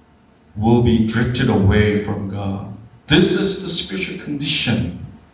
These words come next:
they are all in. But they did not know that. Today's verse twenty-one says this, "For since in the wisdom, wisdom of God, the world did not know God through the wisdom."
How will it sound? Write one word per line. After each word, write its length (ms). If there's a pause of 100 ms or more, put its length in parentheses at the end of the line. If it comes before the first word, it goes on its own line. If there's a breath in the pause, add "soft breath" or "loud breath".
(440)
they 140
are 180
all 340
in. 400 (560)
But 240
they 300
did 220
not 300
know 260
that. 320 (1600 soft breath)
Today's 460
verse 320
twenty-one 400
says 400
this, 420 (460)
"For 160
since 640
in 100
the 120
wisdom, 720
wisdom 400
of 260
God, 640
the 100
world 520
did 120
not 280
know 200
God 420
through 180
the 60
wisdom." 760